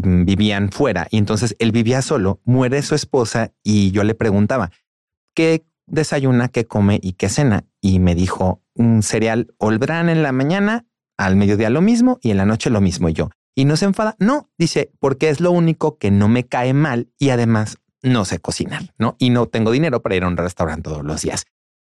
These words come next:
Y tengo otros pacientes que tienen quince hijos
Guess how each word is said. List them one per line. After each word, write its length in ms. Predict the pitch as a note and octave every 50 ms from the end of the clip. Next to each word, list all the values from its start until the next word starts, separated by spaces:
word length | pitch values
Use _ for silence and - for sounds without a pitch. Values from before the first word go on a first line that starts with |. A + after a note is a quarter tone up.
| _ -
Y 80 | C#3
tengo 480 | B2+ - D3 C3+ C#3+ C3+ D3+ D#3+ D#3+ -
otros 320 | - B2+ B2+ C3 D#3 D#3+ -
pacientes 500 | - F3+ F3 - F#3+ D#3+ D#3+ E3 - -
que 120 | - G#2+
tienen 400 | F#2 - - A2+ G#2 G2 F2+ F#2
quince 340 | F2+ - C3+ D#3 D3+ - G3+
hijos 460 | A3+ D#3+ - - A2 C3+ - - -